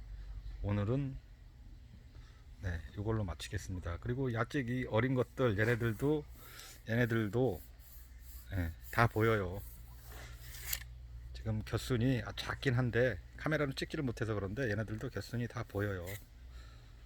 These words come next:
근데 그 중에서 지금, 음, 좀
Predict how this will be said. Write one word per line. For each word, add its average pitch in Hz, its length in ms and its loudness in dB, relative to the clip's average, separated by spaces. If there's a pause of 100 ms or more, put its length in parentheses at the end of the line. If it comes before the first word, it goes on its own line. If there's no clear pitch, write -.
(1000)
근데 120 240 0
그 123 140 0
중에서 135 500 6 (100)
지금, 117 420 -2 (160)
음, 95 220 -2
좀 110 280 2